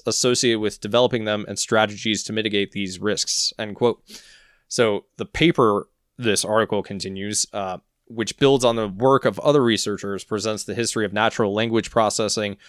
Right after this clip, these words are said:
an overview of four main risks of large language models, and suggests suggestions for further research. Since the conflict with Google seems to be over the risks, we've focused on summarizing those here. Um,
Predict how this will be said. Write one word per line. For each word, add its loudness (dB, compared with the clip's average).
an -6
overview 2
of -2
four 2
main -2
risks -2
of -6
large 2
language -4
models, 4
and -10
suggests -2
suggestions -2
for 2
further 0
research. -6
Since -4
the -6
conflict -2
with -4
Google 2
seems -4
to -12
be -4
over 0
the -2
risks, 0
we've -6
focused -4
on -8
summarizing -2
those -2
here. 6
Um, -2